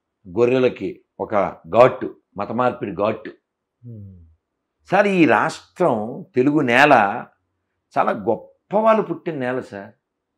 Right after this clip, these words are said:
Speaker 1: ఓ పోతన గారు,
Speaker 2: ఉమ్.
Speaker 1: ఓ రామదాసు గారు, ఓ కొమరం భీం,
Speaker 2: అల్లూరి సీతారామరాజు,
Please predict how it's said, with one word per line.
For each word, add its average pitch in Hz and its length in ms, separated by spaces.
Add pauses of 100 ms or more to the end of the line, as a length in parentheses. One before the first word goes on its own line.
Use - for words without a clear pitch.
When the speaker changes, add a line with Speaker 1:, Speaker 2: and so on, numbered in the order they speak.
(1160)
Speaker 1:
ఓ 139 140
పోతన 117 420
గారు, 95 280 (300)
Speaker 2:
ఉమ్. 113 180 (1200)
Speaker 1:
ఓ 143 120
రామదాసు 123 480
గారు, 95 260 (1600)
ఓ 127 160
కొమరం 131 520
భీం, 107 240 (320)
Speaker 2:
అల్లూరి 175 280
సీతారామరాజు, 147 720